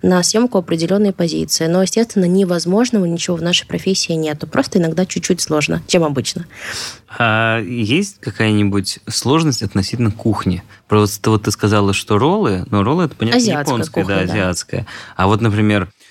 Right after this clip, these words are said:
Speaker 2: вот капец, норвежцев сложно снимать, например. Ну ладно, наверное, не норвежцев. Ну, что-нибудь, какую-нибудь африканскую еду какую-нибудь. Ну, то есть есть у кухни какую-то сложность, там, где фот-, фотограф, «Не-не-не, я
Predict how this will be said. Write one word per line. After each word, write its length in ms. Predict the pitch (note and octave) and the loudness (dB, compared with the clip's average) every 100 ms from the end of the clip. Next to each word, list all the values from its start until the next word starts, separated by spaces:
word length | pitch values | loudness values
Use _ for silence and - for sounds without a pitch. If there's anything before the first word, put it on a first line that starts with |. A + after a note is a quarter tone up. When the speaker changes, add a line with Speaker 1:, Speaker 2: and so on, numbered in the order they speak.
| _ - | _ -2
Speaker 2:
вот 140 | A#2+ | -2
капец, 600 | - C3 - D3+ D#3 - - | 2 0 2 0 0 -4 -2
норвежцев 680 | B2 B2 A#2 B2 G#2 G2+ | 0 2 2 0 -2 -6
сложно 300 | - F#2+ E2 | -6 -6 -4
снимать, 560 | F2 - F2 E2 - - | -4 -2 -2 -2 -4 -6
например. 520 | F#2 - E2+ E2+ E2 - | -6 -4 -2 -2 -4 -2
Ну 180 | A#2 A2+ | 2 4
ладно, 200 | G2 E2 | 2 2
наверное, 200 | F2+ F2+ | 0 0
не 60 | F#2 | 2
норвежцев. 500 | F#2+ F2+ - - C#4+ | 2 0 -2 2 2
Ну, 160 | A2+ | 2
что-нибудь, 280 | A#3 C#3+ A2 | 0 0 0
какую-нибудь 260 | A2 G2 B2 | -2 -4 -4
африканскую 640 | A#2 C#3+ A#2+ A2 - G2 | 0 0 2 0 0 -2
еду 220 | F2+ F2+ | 0 0
какую-нибудь. 680 | F2+ F#2 F2 F#2 F2 E2 - - - - | -2 -2 -2 0 -2 -4 -8 -18 -20 -4
Ну, 80 | G2+ | 2
то 60 | G#2+ | 2
есть 120 | - | 4
есть 240 | F3+ - | 2 2
у 80 | B2+ | -2
кухни 300 | B2 B2+ A2+ | 2 2 2
какую-то 220 | F#2 - | 0 -4
сложность, 480 | - - F2+ D#2+ - | -4 -2 -2 -2 -6
там, 300 | - E2+ D#2 - | -4 -2 -2 -4
где 380 | - F#2 G2 F#2 - | 0 2 4 2 0
фот-, 160 | - - | -6 -6
фотограф, 460 | - G#2 G2 - | -2 2 2 2
«Не-не-не, 440 | G2+ F#2 F2+ F2 F2 | 0 2 2 2 0
я 380 | F#2 G#2+ F#2 | 0 0 -2